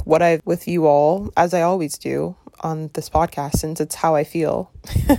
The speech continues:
But yeah, I, I think I'm just gonna close it out here. And as always, you know, sending you all positive vibes and love always. And if no one has told you today, just know that you really are loved and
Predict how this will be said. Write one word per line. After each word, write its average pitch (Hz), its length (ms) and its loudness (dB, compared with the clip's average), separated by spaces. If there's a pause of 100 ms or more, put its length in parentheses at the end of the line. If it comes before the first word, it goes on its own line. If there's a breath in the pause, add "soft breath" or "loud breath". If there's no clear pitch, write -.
(120)
But 226 140 0
yeah, 214 340 -2 (240)
I, 214 280 0
I 220 60 -2
think 320 180 -2
I'm 392 120 0
just - 140 -8
gonna 330 120 -2
close 254 260 0
it 254 60 2
out 254 160 2
here. 180 400 0 (140)
And 180 720 0
as 240 220 2
always, 165 840 -2 (600)
you 185 120 -6
know, 170 220 -4
sending 208 420 -4
you 247 140 -2
all 180 280 2
positive 190 580 -2
vibes 175 720 0
and 165 440 -6 (100)
love 190 280 2
always. 165 760 -2 (600 loud breath)
And 170 360 0 (280)
if 185 160 0
no 190 160 2
one 254 160 4
has 254 120 -2
told 190 220 -4
you 196 100 -4
today, 170 580 -2
just 190 240 -6
know 196 160 0
that 190 160 0
you 180 140 -4
really 175 280 -2
are 165 220 0
loved 160 800 -4
and 165 300 0